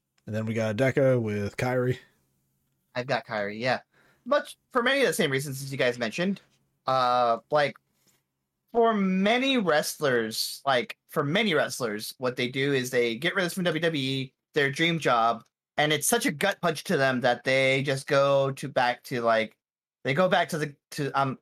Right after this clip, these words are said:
Speaker 2: no shade against, like, lo-, your local indies, but let's face it, it's not, it's not the W W E, it's not New Japan, it's not, it's not,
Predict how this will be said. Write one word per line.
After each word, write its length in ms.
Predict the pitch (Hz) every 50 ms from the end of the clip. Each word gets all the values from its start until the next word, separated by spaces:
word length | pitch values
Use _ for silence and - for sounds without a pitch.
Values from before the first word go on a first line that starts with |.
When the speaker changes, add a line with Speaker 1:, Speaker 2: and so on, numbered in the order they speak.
| _ _ _ _ _ _ _ _ _
Speaker 2:
no 220 | 165 190 233 247
shade 340 | 233 - - 220 202 196 180
against, 380 | 170 147 160 156 147 135 - 156
like, 160 | 143 139 131
lo-, 180 | 151 156 165 165
your 160 | - 151 160 165
local 280 | 151 151 151 160 156
indies, 460 | 147 147 143 131 117 113 117 120 123
but 260 | - 131 123 123 123 - _ -
let's 220 | 156 151 147 -
face 280 | - - 131 120 123 -
it, 140 | 139 131 - -
it's 220 | 131 120 - -
not, 260 | 143 127 120 110 - _ _ -
it's 200 | 143 139 - -
not 180 | 156 139 127 -
the 60 | 123
W 180 | 127 120 120 117
W 240 | 117 107 110 107 104
E, 20 |
it's 140 | 107 - -
not 160 | 151 139 135
New 120 | 127 131
Japan, 420 | 123 - 120 - 120 110 107 110 110
it's 140 | 104 - 143
not, 320 | 139 139 139 127 - - _ _ _ _ _ -
it's 180 | 143 143 143 170
not, 280 | 185 185 180 160 156